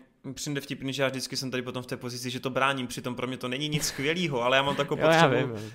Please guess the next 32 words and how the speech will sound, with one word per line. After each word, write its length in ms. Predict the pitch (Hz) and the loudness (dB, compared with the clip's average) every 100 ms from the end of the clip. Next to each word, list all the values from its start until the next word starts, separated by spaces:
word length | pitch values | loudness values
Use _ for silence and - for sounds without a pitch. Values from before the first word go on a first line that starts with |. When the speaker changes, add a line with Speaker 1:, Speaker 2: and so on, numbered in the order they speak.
| - | -6
Speaker 1:
jakože, 560 | 135 147 139 143 139 - | -2 -2 0 0 -2 4
já 120 | 147 | 6
jenom 200 | 151 156 | 6 6
tady 140 | 147 | 4
chci 160 | 147 165 | 4 0
říct 260 | 143 135 | -2 0
a 60 | 143 | -2
zdůraznit, 500 | 135 147 151 151 151 | 0 2 2 2 2
že 80 | 147 | 2
jako 220 | 143 151 | 4 2
What 160 | 147 147 | 0 0
If 120 | 147 | 0
není 220 | 151 180 | 2 4
žádná 240 | 143 123 | 4 2
velká 280 | 117 120 120 | 2 0 0
pecka 320 | 117 - - | 0 -2 -2
pro 180 | 120 117 | -2 -2
mě, 140 | 120 117 | -4 -4
třeba 200 | 135 120 | 0 0
jak 100 | 117 | 0
pro 180 | 123 117 | -2 -2
Adise, 420 | 120 117 117 117 | -2 -4 -4 -2
ale 440 | - 117 117 117 120 - - - - - | 2 2 2 0 -4 -16 -20 -20 -20 -6
zas 160 | 143 139 | -2 0
mě 140 | 156 | 0
na 160 | 156 151 | 0 0
druhou 140 | 156 | 0
stranu 280 | 156 156 160 | 0 -2 -2
přijde, 280 | - 151 151 | -4 -2 -2
že 180 | 156 - - - _ _ _ - - - - | -2 -8 -14 -20 _ _ _ -20 -18 -20 2
nevím, 280 | 160 147 117 | 6 6 4
no, 200 | 110 | 0